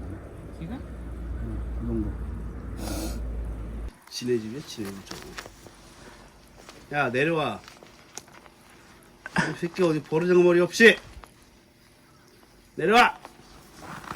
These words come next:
Speaker 2: 자, 여러분. 낚시는 안 될 것 같고요. <laughs> 일단 구멍을 많이 뚫어가지고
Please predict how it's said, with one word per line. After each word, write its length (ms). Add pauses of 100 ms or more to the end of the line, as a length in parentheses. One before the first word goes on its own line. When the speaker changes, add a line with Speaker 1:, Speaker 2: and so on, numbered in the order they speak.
(2000)
Speaker 2:
자, 80
여러분. 400 (640)
낚시는 840 (240)
안 100
될 160
것 120
같고요. 360 (800)
<laughs> 1300
일단 180
구멍을 440
많이 240
뚫어가지고 720